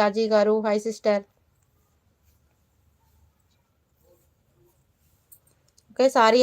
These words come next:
అంతా మన గోల్డ్ ఫినిషింగ్తో ఉంది. రివర్స్ బ్యాక్ రెండు ఒకలాగానే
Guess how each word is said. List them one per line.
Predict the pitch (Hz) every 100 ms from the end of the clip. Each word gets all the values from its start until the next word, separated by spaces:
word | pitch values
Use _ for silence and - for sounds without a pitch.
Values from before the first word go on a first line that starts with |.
| 233
అంతా | 233 294
మన | 240 226 220
గోల్డ్ | 220 226
ఫినిషింగ్తో | 233 226 - 220 208 202 185
ఉంది. | 175 - _ _ _ _ _ _ _ _ _ _ 226
రివర్స్ | 247 262 262 285 240
బ్యాక్ | 226 226 247 220
రెండు | 208 226
ఒకలాగానే | 214 208 202 202